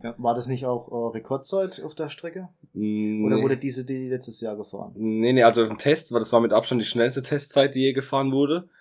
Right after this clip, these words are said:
Speaker 2: Aber die war auch nur minimal langsamer wie die Polezeit, glaub ich, von letztes Jahr.
Speaker 1: Ja,
Speaker 2: Also,
Speaker 1: irgendwas
Speaker 2: also
Speaker 1: hab ich
Speaker 2: das ist
Speaker 1: gelesen.
Speaker 2: schon wirklich extrem,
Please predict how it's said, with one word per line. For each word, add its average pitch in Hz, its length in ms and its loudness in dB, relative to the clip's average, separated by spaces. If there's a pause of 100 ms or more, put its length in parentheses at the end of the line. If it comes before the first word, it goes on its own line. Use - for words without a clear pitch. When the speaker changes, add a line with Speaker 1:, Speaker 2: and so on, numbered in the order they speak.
(200)
Speaker 2:
Aber 113 180 2
die 113 160 -2
war 117 340 10
auch 110 200 4
nur 123 140 0
minimal 151 600 2
langsamer 139 540 0
wie 117 80 -4
die 107 100 -6
Polezeit, 131 560 0
glaub 110 220 2
ich, 117 80 -8
von 110 140 -6
letztes 123 380 -6
Jahr. 95 280 -2
Speaker 1:
Ja, 120 260 -6 (160)
Speaker 2:
Also, 104 220 -2
Speaker 1:
irgendwas 131 340 -6
Speaker 2:
also 113 220 0
Speaker 1:
hab 110 60 -4
ich - 40 -16
Speaker 2:
das 127 140 4
ist 127 60 0
Speaker 1:
gelesen. 120 140 -2
Speaker 2:
schon 135 280 6
wirklich 127 240 0
extrem, 131 760 -2